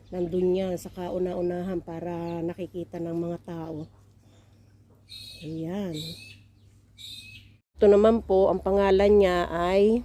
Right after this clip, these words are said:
Manila. Taga Manila po ito. Taga dyan sa atin sa Pinas. <laughs> Sabi ko, "Aba, may naligaw na taga Manila." Nung binili ko po ito, may nakalagay na Manila. Ayan.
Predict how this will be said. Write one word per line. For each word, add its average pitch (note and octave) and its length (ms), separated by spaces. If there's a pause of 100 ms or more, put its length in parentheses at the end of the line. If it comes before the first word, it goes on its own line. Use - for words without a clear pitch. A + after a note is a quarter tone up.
Manila. D#3+ 640 (640)
Taga D#3+ 240
Manila D#3+ 480
po D#3+ 240
ito. D3+ 320 (160)
Taga D3+ 160
dyan D#3+ 320
sa D3+ 240
atin D#3 160
sa E3 80
Pinas. E3 680 (500)
<laughs> C#4 800
Sabi D#3 220
ko, F3 120
"Aba, E3+ 220
may F#3+ 200
naligaw F3 500
na F3+ 180
taga F3 260
Manila." F3 460
Nung E3+ 180
binili F3 360
ko F3 140
po F3 220
ito, F3 200
may E3 140
nakalagay E3 680
na D#3+ 100
Manila. D#3+ 600 (1120)
Ayan. D#3 760